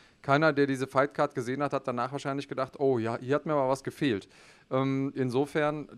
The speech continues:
das auf jeden Fall ein ganz, ganz, äh, großes Plus.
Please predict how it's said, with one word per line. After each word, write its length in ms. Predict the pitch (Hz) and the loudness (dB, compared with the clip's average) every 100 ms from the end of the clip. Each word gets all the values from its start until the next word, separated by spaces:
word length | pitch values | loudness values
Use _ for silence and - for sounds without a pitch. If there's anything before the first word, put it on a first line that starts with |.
| 117 | -4
das 240 | 127 120 135 | -2 0 -2
auf 160 | 139 | -2
jeden 120 | 156 | -4
Fall 160 | 143 147 | -2 -2
ein 60 | 139 | 0
ganz, 180 | 139 | -2
ganz, 300 | - 135 - | -4 -6 -8
äh, 240 | - 127 131 | -10 -8 -8
großes 460 | - 139 143 139 | -2 -2 -2 -8
Plus. 420 | - 143 175 - | -8 -2 0 -2